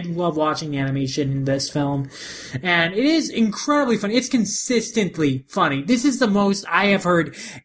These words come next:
anyone in a theater laugh at a film. Adults and kids alike were laughing all throughout this movie. Because there are just so many really smart jokes, so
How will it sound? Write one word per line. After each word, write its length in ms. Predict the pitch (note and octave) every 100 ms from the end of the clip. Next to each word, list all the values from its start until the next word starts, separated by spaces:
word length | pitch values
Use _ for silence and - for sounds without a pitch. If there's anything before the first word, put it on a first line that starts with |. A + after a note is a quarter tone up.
| -
anyone 1160 | - - D4+ D#4+ D4+ C#4 B3 A#3 G3+ F3 D3 D3
in 200 | F#3+ G3
a 80 | F#3+
theater 640 | - F#3+ E3 D3+ B2+ C3 -
laugh 460 | D3+ D#3 C#3+ B2 - -
at 140 | E3
a 60 | D#3+
film. 480 | B2+ D#3 C3+ C3 C3 - -
Adults 580 | F#3 F#3+ B3+ C#4 C#4+ - -
and 380 | G3+ A3 A3+ A3 -
kids 300 | - A3 G3+
alike 420 | E3 D3+ D#3 C3 - _
were 140 | D#3+ D#3+
laughing 920 | D3 F3 A#3 A#3 B3 B3 A#3 A3+ G#3 - - _ _ _ _ -
all 260 | B3+ C#4+ C#4+
throughout 500 | - A3 F3+ D#3+ D#3+
this 180 | C#3+
movie. 460 | D3 C3+ B2 B2+ - _ _ _ _ -
Because 540 | F3 F3+ G3+ F3 - -
there 100 | G#3+
are 140 | A3
just 260 | A3+ A3 -
so 240 | C4 C4+
many 260 | C4+ A3 F3
really 480 | F#3 F#3+ B3+ B3+
smart 680 | A#3 - - F3 F3 G#3 G#3+
jokes, 300 | - F#3+ E3+
so 380 | - B3 B3+ G#3